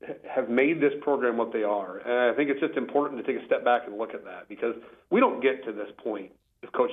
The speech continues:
Doyle is still our coach. We just don't. Uh, it's a, you, I'm sure there'll be people that will disagree with that, and fine. If you wanna disagree and you wanna pretend that things were better before,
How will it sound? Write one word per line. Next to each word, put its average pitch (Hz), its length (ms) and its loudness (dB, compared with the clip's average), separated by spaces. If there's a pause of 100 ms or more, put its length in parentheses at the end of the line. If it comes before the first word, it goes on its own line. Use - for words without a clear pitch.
Doyle 113 280 4
is - 120 -6
still 113 140 -2
our 101 140 -4
coach. - 280 -8
We 147 100 -2
just 147 100 -12
don't. 107 300 2 (120)
Uh, 123 140 -2
it's 131 200 2
a, 123 60 -6 (400)
you, 160 240 -2 (100)
I'm 143 220 6
sure 180 120 6
there'll 180 140 4
be 160 100 0
people 165 280 0
that 143 80 4
will 135 200 2
disagree 170 260 2
with 165 140 2
that, 165 280 4
and 151 140 -6
fine. 110 320 -4
If 135 60 -12
you 143 80 0
wanna 151 220 2
disagree 147 380 2
and 139 80 2
you 143 100 4
wanna 147 380 4 (480)
pretend 151 400 2
that 151 140 -6
things 143 180 4
were 143 80 4
better 139 280 6
before, 135 560 4